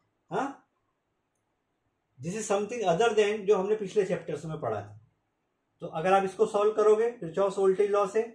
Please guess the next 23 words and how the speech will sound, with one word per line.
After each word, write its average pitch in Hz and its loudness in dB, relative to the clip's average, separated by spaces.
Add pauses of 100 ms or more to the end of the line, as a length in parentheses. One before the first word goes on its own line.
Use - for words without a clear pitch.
(380)
तो 202 -8
आरआई 175 2
की 196 -4
value 196 0
आ 185 2
जाएगी, 185 0 (600)
हाँ, 233 -4 (4000)
गलती 135 -14
हो 123 -8
गई 123 -8
यार, - -16 (2250)
पिछले 214 0
वाले 202 4
में 190 -4 (340)
हमने 185 -2
Rs 180 0
plus 220 -2
एचआई 196 0
plus 220 -4 (480)
आरई 160 -4
लेना 147 -4
चाहिए 117 -8
था। - -20